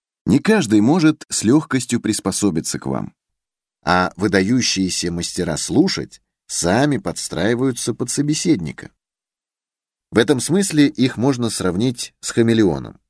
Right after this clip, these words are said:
Они очень быстро оценивают особенности чужой манеры вести разговор и принимают её. Эти слушатели догадываются, что изменения в стиле речи собеседника означают перемену в его настроении,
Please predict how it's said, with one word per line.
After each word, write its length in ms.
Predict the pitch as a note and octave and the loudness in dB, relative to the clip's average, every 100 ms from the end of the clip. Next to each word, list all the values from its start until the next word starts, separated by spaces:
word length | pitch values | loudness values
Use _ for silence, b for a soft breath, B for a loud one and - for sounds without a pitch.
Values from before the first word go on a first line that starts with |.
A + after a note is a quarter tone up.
| _ _ _ _ _ _ _ - | _ _ _ _ _ _ _ -2
Они 280 | F#2 C3+ - | 2 2 2
очень 360 | B2 B2 A#2+ | 0 0 0
быстро 420 | G#2 D#3+ - B2 | 4 2 2 -2
оценивают 720 | G#2+ - C3+ B2+ A#2 G#2 - _ | -2 -2 -2 0 2 0 -2 _
особенности 720 | G2 - A#2 G#2 G2 F#2+ - F2+ | -6 0 2 2 2 0 -4 -4
чужой 360 | G2 F2+ F#2 | -2 0 0
манеры 400 | E2+ E2+ F#2 E2+ | 0 0 0 0
вести 340 | E2 D#2+ - E2 | -2 -4 -2 -2
разговор 500 | C#2 D#2+ D#2 G2+ F#3+ _ _ | -2 -2 2 0 0 _ _
и 180 | F3 F#3+ | -4 -4
принимают 680 | - D3+ E3 A2 E2 D2 - | -2 0 2 0 -2 -4 -6
её. 320 | D2 C2 C2 _ _ _ _ _ _ _ | -8 -8 -10 _ _ _ _ _ _ _
Эти 260 | - G2 F#2+ | -2 0 0
слушатели 760 | - C#3 F#3 A#2+ D#2+ C2 - _ | 2 2 2 -2 -4 -8 -12 _
догадываются, 880 | D2 F2+ E2 C3 D#3 G2 D#2+ - - | -2 0 2 2 2 0 -2 -6 -10
что 460 | - - E2+ F2 F2 G2 | -10 -8 -4 -2 0 -2
изменения 720 | F2+ F2 G2 A#2+ C3+ G#2 F2 | -2 0 2 2 2 2 0
в 80 | - | -2
стиле 340 | A#2+ G#2+ F#2 | 0 2 4
речи 240 | G#2+ G2 | 4 2
собеседника 880 | E2+ - D#2 D#2 G3 E3 D#2+ - - - _ _ - | -4 -6 -4 -2 -2 -2 -4 -8 -14 -18 _ _ -4
означают 520 | E2+ G2 - E3 E3 | -2 0 2 2 2
перемену 540 | C3+ G2+ F2+ F2+ C3+ | 0 0 2 0 0
в 40 | C#3 | 0
его 280 | G#2 E2+ F#2+ | 0 0 -2
настроении, 840 | A#2+ - F3 G#2 D#2 C2 B1 | -4 -4 -4 -2 -4 -4 -10